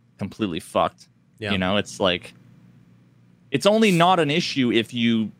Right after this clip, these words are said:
Speaker 1: have survived every raid for the last two hours and twenty-three minutes and you're running the gun,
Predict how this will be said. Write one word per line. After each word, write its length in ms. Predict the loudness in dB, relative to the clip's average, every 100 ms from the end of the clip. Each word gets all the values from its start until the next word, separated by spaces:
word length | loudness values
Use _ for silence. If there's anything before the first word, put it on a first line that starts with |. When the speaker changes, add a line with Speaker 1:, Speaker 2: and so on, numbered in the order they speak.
| -6
Speaker 1:
have 180 | -4 -4
survived 680 | -4 -2 2 2 2 0
every 240 | -2 0 0
raid 340 | 0 0 -2
for 140 | -4 -2
the 100 | 0
last 280 | -2 -4 -4
two 120 | 0
hours 240 | 0 0
and 100 | -6
twenty-three 420 | -6 -4 -4 -6 -4
minutes 280 | -6 -6
and 100 | -4
you're 100 | -4
running 340 | -2 -2 -2 -4
the 60 |
gun, 440 | -4 -4 -4 -6